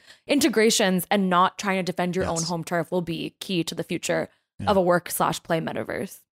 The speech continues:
Speaker 2: We, we may need a nonprofit central entity that people can kind of own a, a, a small piece of and, and kind of integrate with to, to make that work.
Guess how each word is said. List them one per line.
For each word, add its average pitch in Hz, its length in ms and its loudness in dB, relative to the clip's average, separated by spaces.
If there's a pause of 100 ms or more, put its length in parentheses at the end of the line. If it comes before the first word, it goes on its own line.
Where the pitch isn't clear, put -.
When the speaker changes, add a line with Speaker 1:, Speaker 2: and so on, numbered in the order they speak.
Speaker 2:
We, 190 160 4
we 196 200 4
may 190 280 4
need 175 200 4
a 143 80 4
nonprofit 131 960 0
central 131 380 0
entity 120 580 -4 (400)
that 147 180 2
people 143 320 4
can 143 160 0
kind 147 180 2
of 123 120 0
own 131 480 2
a, 135 180 0
a, 139 180 2
a 135 60 -2
small 135 280 0
piece 135 240 0
of 117 400 0
and, 139 160 -2
and 131 200 -2
kind 139 140 0
of 120 80 -2
integrate 127 440 0
with 123 220 -2
to, 147 120 -2
to - 200 -4
make 127 200 -2
that 120 180 0
work. 117 260 -2